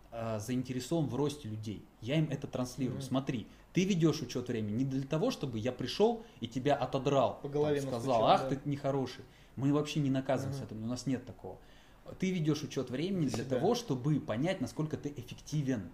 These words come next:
Speaker 2: Мгм.
Speaker 1: Осознанность включить, что ты, вот ты делаешь это, и куда у тебя уходит время.
Speaker 2: Мгм.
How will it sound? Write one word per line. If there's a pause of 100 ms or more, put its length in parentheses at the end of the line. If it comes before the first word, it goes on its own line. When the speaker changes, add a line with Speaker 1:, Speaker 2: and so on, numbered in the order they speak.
(100)
Speaker 2:
Мгм. (400)
Speaker 1:
Осознанность
включить, (120)
что
ты, (140)
вот
ты
делаешь
это,
и
куда
у
тебя
уходит
время. (200)
Speaker 2:
Мгм.